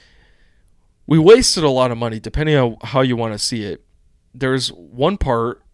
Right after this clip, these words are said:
of, of you that could say, "Hey, we didn't waste money because now we're giving it to countries who are in need of these vaccines and they can't necessarily afford them,"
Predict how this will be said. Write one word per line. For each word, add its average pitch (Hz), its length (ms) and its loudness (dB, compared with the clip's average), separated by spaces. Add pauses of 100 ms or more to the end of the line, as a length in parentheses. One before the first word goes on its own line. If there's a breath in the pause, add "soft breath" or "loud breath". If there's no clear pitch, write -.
of, 113 560 -6
of 120 140 -6
you 113 200 -6
that 113 180 -8
could 110 100 -12
say, 110 400 -6 (280 soft breath)
"Hey, 147 420 0 (360)
we 123 160 -4
didn't 175 280 2
waste 120 260 -2
money 113 280 -8
because 117 380 -8
now 117 160 -4
we're 139 140 -2
giving 123 240 -6
it 117 220 -6
to 113 120 -8
countries 117 760 -10
who 113 420 -8 (340 soft breath)
are 120 360 0
in 139 280 -2
need 127 460 -4 (100)
of 117 140 -10
these 117 160 -8
vaccines 107 480 -10
and 110 80 -16
they 104 80 -12
can't 120 240 -8
necessarily 107 480 -10
afford 160 360 -2
them," - 140 -20